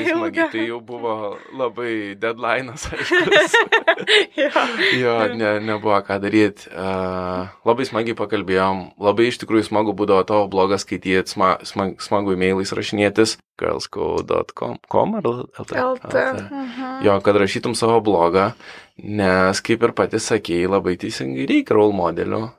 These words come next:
Speaker 2: reikia dažniausiai net ne techniniai dalykai yra patys svarbiausi, o tie, kad pamatyt, kad kažkas kitas tą patį darė
Speaker 1: Mhm.
Speaker 2: ir kažkas kitas turėjo pakankamai tos kantrybės. Gerai.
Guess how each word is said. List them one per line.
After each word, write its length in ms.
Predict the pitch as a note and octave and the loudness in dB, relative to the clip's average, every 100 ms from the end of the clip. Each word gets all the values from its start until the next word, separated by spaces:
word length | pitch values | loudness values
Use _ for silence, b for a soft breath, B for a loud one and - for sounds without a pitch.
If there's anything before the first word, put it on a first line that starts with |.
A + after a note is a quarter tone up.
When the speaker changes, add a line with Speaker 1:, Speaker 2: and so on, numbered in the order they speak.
| - | -18
Speaker 2:
reikia 680 | E2 F#2 F#2+ G2 - G#2 G2 G2 G2+ - b b b | -12 -6 -4 -6 -6 -6 -6 -6 -8 -14 b b b
dažniausiai 800 | - G#2+ A2+ A#2+ A#2+ A#2+ A2+ A2 A2 | 0 2 2 2 0 0 4 6 6
net 240 | A2 G#2 - | 4 2 -2
ne 240 | A2 G#2 | 2 2
techniniai 460 | G2+ A#2 - G#2+ G2+ | 4 0 0 -4 0
dalykai 380 | F2+ F#2 F2+ G#2 | 0 0 -2 -2
yra 140 | G2 F#2+ | 0 2
patys 300 | F2+ F#2+ - | 0 0 -2
svarbiausi, 640 | G2+ F#2+ F2 G#2+ - B2 | -2 2 4 2 -2 -4
o 140 | A#2+ G#2+ | 0 0
tie, 240 | - F#2+ | 0 0
kad 240 | G2+ A2 G2 | 0 -2 -2
pamatyt, 460 | F#2+ F#2+ F#2 G#2 - | 0 0 -2 -4 -4
kad 160 | G#2+ | -6
kažkas 320 | - G#2+ G#2 - | -6 -8 -8 -6
kitas 360 | A2 A#2+ F#2+ | -4 -2 -2
tą 80 | F#2+ | -4
patį 320 | F#2 E2+ F#2 | -2 -2 -2
darė 380 | F2+ E2+ G2 A#2+ | 0 2 2 2
Speaker 1:
Mhm. 380 | C4+ B3 A#3 B3+ | 0 -4 -8 -6
Speaker 2:
ir 160 | - G#2 | -4 -2
kažkas 380 | G#2+ - G#2 - | -2 0 0 0
kitas 320 | - A#2 G2 | -4 -4 -4
turėjo 240 | G2 F#2+ F#2 | -2 2 2
pakankamai 540 | F2+ F#2 G2 G2 F#2+ | 0 -4 -4 -4 -6
tos 240 | F2+ F2+ - | -4 -6 -6
kantrybės. 640 | F#2+ - F#2+ E2 - - _ _ _ - | -8 -6 -4 -4 -6 -14 _ _ _ -8
Gerai. 220 | G#2+ G#2 | -4 -4